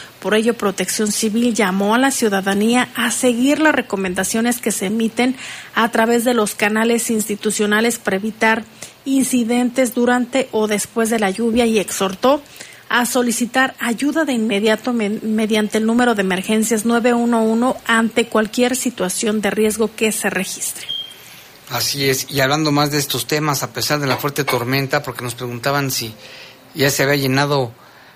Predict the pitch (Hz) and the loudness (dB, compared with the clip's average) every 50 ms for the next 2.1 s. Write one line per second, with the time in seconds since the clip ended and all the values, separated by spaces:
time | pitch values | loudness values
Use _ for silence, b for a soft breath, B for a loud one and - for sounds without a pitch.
0 | B B - - 127 123 120 120 - 143 135 - 156 143 135 127 110 - - 120 | B B -12 -6 -4 -4 -2 -2 -2 -4 -2 0 0 0 0 0 -2 -2 -4 -2
1 | 107 135 139 135 - 156 143 - 127 - - 156 165 160 160 160 156 151 147 175 | -2 -2 -4 -4 -4 -6 -4 -4 -4 -2 2 2 2 2 2 0 -2 -2 -2 -2
2 | 214 220 | -2 -4